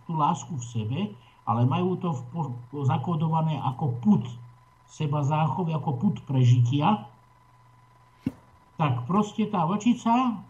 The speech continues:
zoberme si vlka, je ochotná položiť život proste za tie svoje mláďatá a, e, proste chráni si ich. Nedopustí, aby sa im ublížilo.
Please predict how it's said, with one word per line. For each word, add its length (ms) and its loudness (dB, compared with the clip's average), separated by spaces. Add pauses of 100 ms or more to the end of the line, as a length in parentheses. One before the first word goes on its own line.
(200)
zoberme 400 -4
si 240 0
vlka, 480 0 (640)
je 80 0
ochotná 640 2
položiť 480 0
život 480 2
proste 320 -4
za 160 -2
tie 160 -4
svoje 320 -2
mláďatá 880 2 (880)
a, 160 6
e, 100 0 (920)
proste 720 0 (960)
chráni 560 4
si 240 -6
ich. 180 -12 (1120)
Nedopustí, 800 0
aby 240 -8
sa 160 -8
im 160 -4
ublížilo. 560 -2